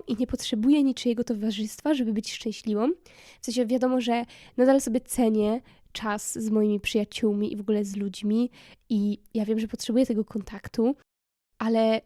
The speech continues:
czas z samą sobą stał się dla mnie równie cenny, jak nie cenniejszy niż czas z ludźmi. Na przykład czasem, choć bardzo chciałabym się na przykład z kimś spotkać albo pójść na jakieś wydarzenie, to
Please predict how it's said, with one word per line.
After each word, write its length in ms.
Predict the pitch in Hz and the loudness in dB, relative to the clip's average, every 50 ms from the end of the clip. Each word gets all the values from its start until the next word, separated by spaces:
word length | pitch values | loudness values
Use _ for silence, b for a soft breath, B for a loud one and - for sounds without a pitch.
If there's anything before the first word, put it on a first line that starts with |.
| _ - | _ -10
czas 300 | - - 277 339 359 - | -4 0 0 0 0 -2
z 80 | - | -6
samą 280 | - - 294 277 269 285 | -4 0 2 2 2 2
sobą 460 | - - - - - 214 220 247 311 370 427 403 B B B B B B | 0 -4 -8 -4 -2 0 2 4 4 4 4 2 B B B B B B
stał 200 | B - - 240 | B -2 -2 -2
się 120 | 233 - 247 | 0 0 2
dla 100 | 233 233 | 2 2
mnie 220 | 233 240 233 233 | 4 6 6 6
równie 460 | 254 262 247 247 247 240 233 233 226 | 6 4 4 2 2 2 4 4 2
cenny, 640 | 220 - - - - 240 233 254 277 285 311 320 320 | 0 -2 -6 -6 -4 -2 0 2 2 2 4 2 2
jak 360 | - 226 233 247 240 - - | 0 -2 -2 -4 -4 -4 -4
nie 360 | 240 226 233 240 240 233 240 240 b b b b b b b b | -2 0 0 2 2 0 0 -2 b b b b b b b b
cenniejszy 800 | - - 269 226 226 220 214 220 208 220 226 - - - 370 453 494 - b b b b b b _ - | -2 0 2 2 4 4 4 4 4 2 2 -2 -2 0 2 2 2 0 b b b b b b _ -2
niż 440 | 240 240 247 247 254 240 - - | -2 0 0 0 -2 -4 -6 -8
czas 240 | - - 269 262 247 | -4 -2 -2 -2 -2
z 20 | 240 | 0
ludźmi. 420 | 240 240 254 262 302 339 370 359 | 0 0 0 2 2 2 2 2
Na 100 | 302 277 | 0 -4
przykład 320 | 247 - - 262 254 - - B B B B B | -4 0 0 0 0 -2 -6 B B B B B
czasem, 520 | - 269 254 - 269 247 247 254 247 - _ _ _ _ _ _ - - | -8 -6 -4 0 0 2 2 0 -2 -6 _ _ _ _ _ _ -18 -10
choć 220 | 233 254 233 220 | -6 -6 -6 -4
bardzo 260 | 226 247 247 233 254 | -4 -6 -4 -4 -6
chciałabym 320 | 240 - 269 240 233 240 226 | -6 -4 -2 -2 -2 -2 -4
się 120 | - 254 | -4 -4
na 80 | 240 226 | -4 -4
przykład 200 | 226 - 226 - | -4 -8 -12 -12
z 40 | |
kimś 200 | - - 226 202 | -8 -8 -8 -8
spotkać 460 | - - - 311 311 302 - 302 294 311 | -10 -10 -6 -6 -6 -4 -4 -6 -6 -6
albo 180 | - 240 226 226 | -4 -4 -4 -4
pójść 240 | 220 - 247 - - | -4 -6 -8 -6 -4
na 60 | 247 | -6
jakieś 240 | 233 226 - 233 220 | -6 -6 -8 -8 -8
wydarzenie, 540 | 208 220 202 226 220 - 254 285 320 339 339 B B B B B B B | -6 -8 -8 -6 -6 -6 -4 -2 -2 -4 -4 B B B B B B B
to 420 | - 247 233 233 233 233 226 226 | -2 2 2 4 4 2 2 0